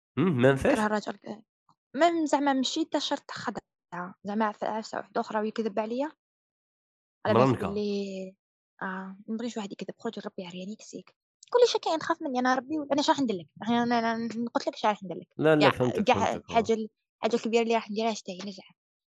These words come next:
Speaker 2: عاد اللي عفسة تراضيني وخلاص.
Speaker 1: دا ما عليك إلا بال-،
Speaker 2: جيب لي طاكوس.
Speaker 1: ها؟
Speaker 2: جيب لي طاكوس، أنا ولا نبغي
Speaker 1: وذهب،
Speaker 2: طاكوس، جيب لي
Speaker 1: وذهب.
Speaker 2: طاكوس نرضى.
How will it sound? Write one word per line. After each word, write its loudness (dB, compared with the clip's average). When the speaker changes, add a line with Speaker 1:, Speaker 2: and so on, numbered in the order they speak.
Speaker 2:
عاد 0
اللي -8
عفسة -8
تراضيني -8
وخلاص. -20
Speaker 1:
دا 8
ما 8
عليك 6
إلا 6
بال-، 4
Speaker 2:
جيب 8
لي 6
طاكوس. -6
Speaker 1:
ها؟ 4
Speaker 2:
جيب 0
لي -2
طاكوس، -8
أنا -6
ولا 0
نبغي -4
Speaker 1:
وذهب، 4
Speaker 2:
طاكوس، 6
جيب 0
لي 2
Speaker 1:
وذهب. 2
Speaker 2:
طاكوس -4
نرضى. 0